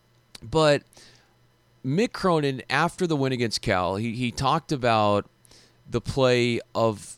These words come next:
of Jalen Hill. Noted he had ten deflections and four steals, and said that Hill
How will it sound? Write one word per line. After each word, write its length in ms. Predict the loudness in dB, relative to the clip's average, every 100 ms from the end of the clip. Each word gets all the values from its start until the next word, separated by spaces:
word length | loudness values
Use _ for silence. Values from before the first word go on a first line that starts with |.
| _ -8
of 160 | -6
Jalen 440 | -2 -2 0 -2 -2
Hill. 340 | -2 -4 -10 _ _ _ _ -10
Noted 360 | 0 2 2 0
he 160 | -2
had 420 | 0 2 0 -2 -10 _ _ _ _ _ -6
ten 260 | -4 -2
deflections 840 | -4 -4 -2 -4 -4 -6 -4 -6 -8 -8
and 360 | -6 -6 -8
four 380 | -10 -6 -4 -4
steals, 800 | -4 -4 -2 0 0 -4 -8 -12 _ -20 -20 _ _ _ -8
and 340 | -2 0 0 -2
said 440 | -2 0 0 -2
that 120 | -4 -6 _ _ _ -10
Hill 500 | -2 2 2 2